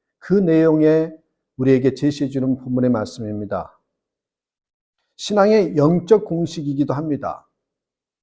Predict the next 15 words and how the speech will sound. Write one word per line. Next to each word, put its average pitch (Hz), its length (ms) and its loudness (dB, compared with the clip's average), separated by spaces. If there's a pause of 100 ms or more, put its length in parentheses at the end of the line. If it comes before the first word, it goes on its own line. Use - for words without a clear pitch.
(240)
그 233 200 4
과정은 147 680 -2
결론적으로 190 520 2
말씀드리자면 123 920 -2 (260)
첫 - 220 -10
번째 180 480 2 (680)
회개, 156 340 -4 (520)
두 160 120 -4
번째 180 500 2 (920)
회복, 185 400 -2 (240)
세 180 200 -4
번째 156 540 0 (160)
부흥입니다. 156 720 -6 (800)
자, - 260 -6 (200)
회개, 202 480 2